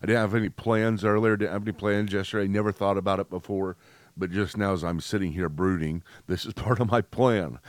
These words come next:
This is part of, part of my plan maybe to say there's something useful right now that I'm doing that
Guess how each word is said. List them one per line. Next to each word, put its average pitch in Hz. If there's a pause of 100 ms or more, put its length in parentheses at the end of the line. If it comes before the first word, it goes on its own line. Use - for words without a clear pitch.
(200)
This 127
is -
part 117
of, 107
part 113
of 110
my 110
plan 110
maybe 104
to 87 (480)
say 117 (960)
there's 120
something 113
useful 113 (760)
right 107
now 113
that 104
I'm 95
doing 95
that 98